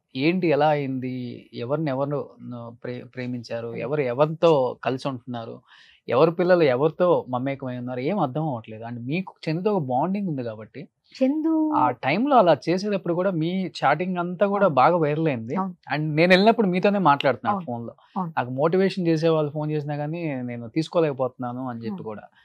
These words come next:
Speaker 1: ఏంటి, ఏం చెప్తారు మీరు?
Speaker 2: చందు ఇలా వెళ్ళిపోవడం చాలా బాధాకరం. ఒక ఎనిమిది సంవత్సరాలుగా నాకు అబ్బాయి పరిచయం ఉన్నాడు. ఒక సీరియల్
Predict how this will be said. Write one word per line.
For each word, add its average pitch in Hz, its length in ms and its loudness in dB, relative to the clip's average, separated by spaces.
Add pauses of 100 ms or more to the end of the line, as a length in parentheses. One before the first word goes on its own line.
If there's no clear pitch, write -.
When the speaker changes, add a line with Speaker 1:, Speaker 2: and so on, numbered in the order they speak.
(340)
Speaker 1:
ఏంటి, 165 280 0
ఏం 160 140 0
చెప్తారు 131 300 -4
మీరు? 107 480 -6
Speaker 2:
చందు 311 540 2
ఇలా 262 180 4
వెళ్ళిపోవడం 247 480 2
చాలా 190 200 2
బాధాకరం. 190 680 4 (220)
ఒక 185 420 -2 (400)
ఎనిమిది 247 260 4
సంవత్సరాలుగా 269 460 2
నాకు 220 240 0
అబ్బాయి 180 240 0
పరిచయం 165 380 -4
ఉన్నాడు. 156 300 -10 (720)
ఒక 196 140 -2 (440)
సీరియల్ 262 540 4